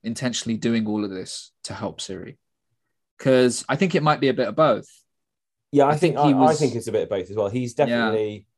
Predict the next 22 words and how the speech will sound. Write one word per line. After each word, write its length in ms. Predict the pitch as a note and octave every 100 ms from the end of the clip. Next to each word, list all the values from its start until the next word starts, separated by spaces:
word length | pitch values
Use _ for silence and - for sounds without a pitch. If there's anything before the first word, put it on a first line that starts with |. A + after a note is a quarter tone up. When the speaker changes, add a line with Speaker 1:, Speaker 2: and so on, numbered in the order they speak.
| _ _ _ A#2
Speaker 2:
he's 140 | G#2+
definitely 240 | C#3 C3+
got 160 | - G#2
annoying 380 | A2+ A#2 A2 G#2
characteristics, 840 | A2 G#2 - G#2 - - - - - A2
as 180 | D#3
he 80 | D#3+
Speaker 1:
Mm. 40 | D3+
Speaker 2:
does 160 | C#3
in 60 | C#3+
the 60 | C3
game 300 | C#3+ C#3+ C3
as 100 | B2
well. 400 | C3 G#2+ - _ _ _ _ _ _ _ _ _ A#2+
Speaker 1:
Mm. 120 | A2+ A2
Speaker 2:
So 440 | A2 A2 A2 G2 -
it 260 | A2 - -
Speaker 1:
But 80 | D#3
it's 160 | D#3
like 180 | F#3 -
tough 280 | - D#3+ -
love, 300 | D3+ B2+ F#2+